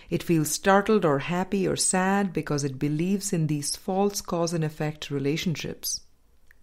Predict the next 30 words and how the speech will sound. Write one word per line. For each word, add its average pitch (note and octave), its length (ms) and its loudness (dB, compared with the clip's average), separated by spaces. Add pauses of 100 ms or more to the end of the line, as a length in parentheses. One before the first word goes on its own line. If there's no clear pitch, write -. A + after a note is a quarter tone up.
(1080)
It - 180 0
really C4 220 8
believes G3+ 480 4
that F#3+ 180 -4
people G3 320 2
do E3 160 0
things G#3 380 4
to - 180 0
other E3+ 240 2
people. E3+ 520 -4 (1080)
Like D#3 180 0
in D3+ 120 0
science, - 760 0 (520)
for D3+ 180 2
every D3 280 4
action F3 520 2
there D3+ 180 0
is C#3 160 2
a C#3+ 80 0
reaction. D#3 680 -4 (1800)
The G3 100 0
mind B3 340 6
really G#3 260 8
believes E3+ 480 2
in E3+ 100 2
the D3 80 0
reality D#3+ 640 2
of C#3 120 0
that C#3 180 0
idea. C#3+ 720 -2